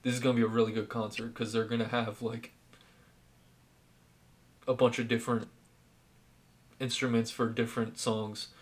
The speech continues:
Um, so this song, there's a fiddle, which makes it sound really folk-, folky, and then acoustic guitar, and an electric bass.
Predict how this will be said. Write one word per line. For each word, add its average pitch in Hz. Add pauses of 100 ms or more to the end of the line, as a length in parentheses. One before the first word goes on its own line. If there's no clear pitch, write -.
(840)
Um, 107 (300)
so 131
this 135
song, 135
there's 120
a 123
fiddle, 123 (1300)
which 120
makes 120
it -
sound 120
really 120
folk-, 113 (260)
folky, 123 (1040)
and 120
then 113
acoustic 120
guitar, 117 (1500)
and 113 (1400)
an 117
electric 117
bass. 113